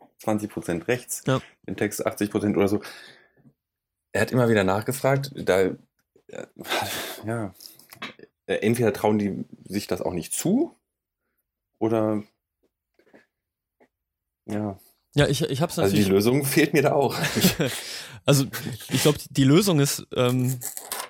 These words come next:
Speaker 2: die, die wir schon haben, deswegen gibt es dann Designer, ist, da, sich jahrelang damit zu beschäftigen und jahrelang schlechte Sachen zu designen und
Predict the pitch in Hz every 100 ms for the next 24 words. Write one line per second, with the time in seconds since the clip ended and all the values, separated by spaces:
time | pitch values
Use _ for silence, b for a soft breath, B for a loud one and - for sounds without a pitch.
0 | - - 131 117 123 127 120 123 165 165
1 | 127 151 175 - 117 - 117 113 117 120
2 | 117 - 110 110 107 123 - _ - 117
3 | 123 143 123 127 143 123 - - - -
4 | 113 120 127 123 120 120 117 110 117 117
5 | - 175 123 113 123 139 123 123 123 120
6 | 117 117 120 - 156 160 120 110 - 117
7 | 113 113 101 110 127 160 185 -